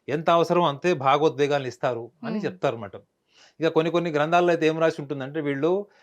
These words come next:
Speaker 1: వీళ్ళకి కోటి రూపాయలు ఇచ్చినా దాన్ని విలువ తెలియనట్టు బిహేవ్ చేస్తారు,
Speaker 2: హ్మ్.
Speaker 1: కానీ వీళ్ళు అవతల వాళ్ళకి పది రూపాయలు ఇచ్చినా కానీ దాన్ని మాత్రం కోటి రూపాయలలాగా ప్రొజెక్షన్ చేస్తారు అని కూడా చెప్తారు.
Speaker 2: ఆ.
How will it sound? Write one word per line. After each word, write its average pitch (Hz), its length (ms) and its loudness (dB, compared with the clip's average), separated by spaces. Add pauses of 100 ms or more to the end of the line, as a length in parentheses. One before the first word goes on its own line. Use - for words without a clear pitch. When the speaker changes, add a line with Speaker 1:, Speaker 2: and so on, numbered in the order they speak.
(160)
Speaker 1:
వీళ్ళకి 147 220 -2
కోటి 170 360 2
రూపాయలు 180 300 4
ఇచ్చినా 175 240 0
దాన్ని 151 260 0
విలువ 156 260 2
తెలియనట్టు 147 360 -2
బిహేవ్ 135 380 2
చేస్తారు, 135 500 -4 (200)
Speaker 2:
హ్మ్. 202 140 -14
Speaker 1:
కానీ 175 200 0
వీళ్ళు 170 260 4
అవతల 156 220 4
వాళ్ళకి 185 220 2
పది 147 220 2
రూపాయలు 170 300 2
ఇచ్చినా 165 220 -2
కానీ 156 160 -2
దాన్ని 143 220 -2
మాత్రం 147 200 -6
కోటి 143 260 -4
రూపాయలలాగా 139 420 0
ప్రొజెక్షన్ 127 440 -8
చేస్తారు 120 280 -6
అని 135 80 -10
కూడా 147 120 -6
చెప్తారు. 127 340 -6 (240)
Speaker 2:
ఆ. 190 220 -14